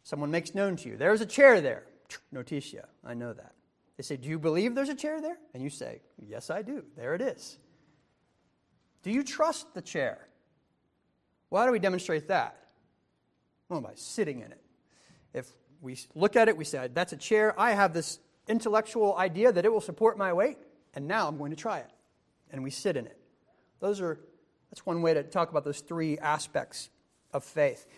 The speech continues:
Another, I think, game, I don't know if they play this in Canada, maybe they're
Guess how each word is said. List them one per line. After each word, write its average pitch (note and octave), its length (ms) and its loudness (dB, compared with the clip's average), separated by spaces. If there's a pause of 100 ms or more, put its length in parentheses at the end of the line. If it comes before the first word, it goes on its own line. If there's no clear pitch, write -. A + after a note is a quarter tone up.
(140)
Another, G#3 500 8 (720)
I D#3 120 0
think, D3+ 400 -6
game, D#3 400 0 (180)
I D#3 60 -6
don't D#3 120 -8
know C#3+ 60 -10
if C#3+ 100 -10
they C3+ 120 -12
play D3 240 -12
this C3+ 200 -14
in - 100 -18
Canada, C3 380 -12
maybe B2+ 240 -14
they're A#2+ 220 -16